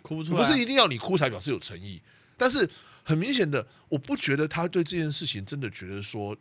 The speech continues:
Speaker 2: 真的有难过到那种程度。
Speaker 1: 这个是一个很好的问题哦。很多人说，“你怎么知道？子非鱼安知鱼之乐也”或什么。我跟你讲错了，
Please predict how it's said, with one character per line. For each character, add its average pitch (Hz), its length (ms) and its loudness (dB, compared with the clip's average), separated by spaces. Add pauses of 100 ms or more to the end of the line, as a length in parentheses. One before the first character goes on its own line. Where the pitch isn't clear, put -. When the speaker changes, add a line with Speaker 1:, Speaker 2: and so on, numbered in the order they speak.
Speaker 2:
真 147 120 -10
的 135 60 -6
有 98 80 -8
难 90 240 -14
过 117 180 -6
到 101 160 -10
那 92 80 -12
种 78 200 -16
程 - 260 -16
度。 87 140 -18 (240)
Speaker 1:
这 196 100 -2
个 165 120 0
是 160 120 -6
一 151 40 -4
个 139 100 -6
很 123 120 -8
好 120 140 -10
的 - 80 -12 (120)
问 123 180 -10
题 87 180 -18
哦。 67 80 -18
很 117 160 -12
多 175 140 -4
人 151 180 -6
说 147 360 -4
，“你 139 180 -8
怎 139 120 -6
么 101 100 -8
知 107 140 -10
道？ 92 280 -10 (120)
子 127 200 -6
非 151 240 -2
鱼 120 60 -2
安 131 180 -6
知 131 180 -6
鱼 107 140 -6
之 113 120 -8
乐 117 200 -4
也” 85 180 -10
或 104 100 -8
什 - 120 -12
么。 69 80 -16
我 87 120 -8
跟 135 120 -4
你 - 20 -2
讲 120 120 -2
错 104 320 -8
了， - 120 -18